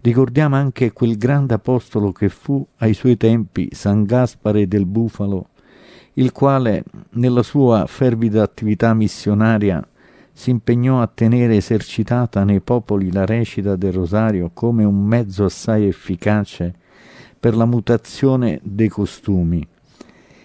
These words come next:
E la piccola Santa Teresa di Gesù Bambino ci assicura che la preghiera del Santo Rosario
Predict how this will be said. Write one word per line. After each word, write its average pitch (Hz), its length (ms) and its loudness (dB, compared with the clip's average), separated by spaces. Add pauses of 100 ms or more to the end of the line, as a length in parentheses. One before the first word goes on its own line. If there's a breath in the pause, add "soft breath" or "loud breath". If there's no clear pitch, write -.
(120)
E 120 100 0
la 120 140 4
piccola 131 480 2
Santa 110 460 0
Teresa 117 420 2
di 107 160 0
Gesù 101 300 0
Bambino 104 720 0
ci - 160 -4
assicura 107 540 -2
che 104 120 0
la 101 140 2
preghiera 107 480 2
del 95 180 0
Santo 113 480 -2
Rosario 92 600 0